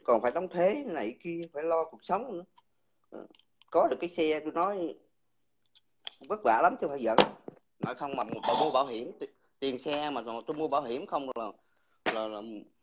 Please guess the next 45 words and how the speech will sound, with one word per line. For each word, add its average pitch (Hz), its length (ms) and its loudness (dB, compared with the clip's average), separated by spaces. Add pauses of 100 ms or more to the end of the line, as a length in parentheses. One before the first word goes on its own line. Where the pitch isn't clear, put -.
(120)
không 151 220 -2
có, 170 200 4
không 170 260 0
mà 139 80 6
làm 117 280 4
ra 135 80 0
tiền 120 320 -2
á 139 80 -6
là, 113 200 -2
là 107 260 -4 (100)
chết 226 200 -2
rồi. 120 140 -4 (160)
Đi 160 160 -6
ra 156 140 4
ngoài 131 180 -2
đường 120 340 -4
á, 185 80 -12 (360)
chạy 117 140 0
chiếc 165 160 -8
xe 151 220 2
mà 135 120 -4
không 147 200 -4
có 175 80 -4
bảo 151 160 2
hiểm 139 280 -6
á, 220 80 -8 (440)
làm 139 640 -6 (640)
cảnh 139 120 -2
sát 220 160 -2
nó 269 160 -2
phạt 139 240 2
má 220 180 -2
nhìn 185 180 0
không 180 140 -4
ra 180 240 0
luôn. 185 220 -8 (200)
Chứ 214 80 4
không 208 60 4
phải 190 180 0
giỡn 117 140 6
đâu. - 100 -6 (600)
Các 202 120 -2
bạn 143 220 6
biết. 220 160 -2 (240)
Ừ. 151 60 -8